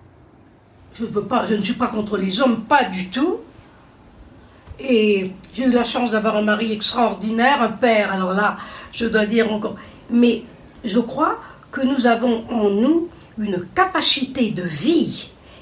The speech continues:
et de défense. Peut-être parce que nous mettons des enfants au monde, je sais pas, mais exceptionnelle quand même.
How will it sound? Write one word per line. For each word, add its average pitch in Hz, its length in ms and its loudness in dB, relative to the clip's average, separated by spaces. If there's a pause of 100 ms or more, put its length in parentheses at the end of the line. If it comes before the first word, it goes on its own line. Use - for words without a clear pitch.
et 233 80 -2
de 185 140 0
défense. 220 840 -2 (1080)
Peut-être 269 280 2
parce 262 140 -2
que 247 60 0
nous 208 120 2
mettons 208 400 2
des 196 240 0
enfants 247 260 0
au 226 120 6
monde, 220 480 0 (180)
je - 100 -8
sais 233 160 0
pas, - 220 -4 (480)
mais 226 240 0
exceptionnelle 196 720 0 (100)
quand 180 100 -8
même. - 200 -10